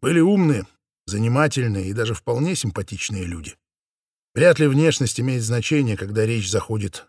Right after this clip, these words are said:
об убийстве». «И много вы убийств расследовали?»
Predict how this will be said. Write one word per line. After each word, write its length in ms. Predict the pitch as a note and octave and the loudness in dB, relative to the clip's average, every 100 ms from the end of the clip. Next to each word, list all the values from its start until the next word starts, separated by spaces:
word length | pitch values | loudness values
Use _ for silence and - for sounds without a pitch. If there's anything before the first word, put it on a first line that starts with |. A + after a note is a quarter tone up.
| _ | _
об 140 | - F#2+ | -10 -6
убийстве». 540 | G#2 A2+ G2+ - - - _ _ _ _ _ _ _ _ _ _ _ _ _ - | -2 -2 -2 -4 -10 -16 _ _ _ _ _ _ _ _ _ _ _ _ _ -4
«И 60 | |
много 320 | B2 D#3+ G3+ | 0 2 4
вы 180 | G#3 F#3+ | 4 4
убийств 500 | E3+ C#3 C#3+ D3 - | 4 4 2 2 -2
расследовали?» 720 | D#3 D#3 - F3 E3+ G3 A3+ | 0 2 2 -2 -2 -2 -2